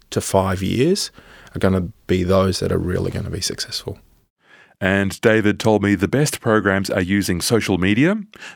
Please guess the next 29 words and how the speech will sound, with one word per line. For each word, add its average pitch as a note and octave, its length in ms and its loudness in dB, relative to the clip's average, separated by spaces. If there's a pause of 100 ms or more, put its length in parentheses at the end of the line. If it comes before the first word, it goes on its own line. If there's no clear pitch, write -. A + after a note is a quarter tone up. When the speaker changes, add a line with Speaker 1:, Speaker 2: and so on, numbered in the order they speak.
Speaker 2:
they're D#2 200 2
showcasing B2 640 2
their F#2+ 100 4
brand, B2+ 420 0 (440)
and A#2 120 -4
they're A#2+ 80 4
using E3+ 320 2
what C#3 200 0
he A3+ 160 0
calls A2 420 2 (160)
the G2+ 140 2
voice A#2 500 2
of F#2+ 140 -4
graduates, G2+ 600 0 (360)
people C#3+ 380 0
who A2+ 120 0
are G#2+ 60 4
living A2 520 2
the G#2 120 0
graduate A#2 440 0
program G2+ 440 0
experience F#2+ 720 -2 (200)
right F#2 240 -2
now. E2+ 360 -2 (1000)
So - 160 0
we've F3 140 4
heard B3 180 2
that C3+ 260 0
development A#2+ 680 0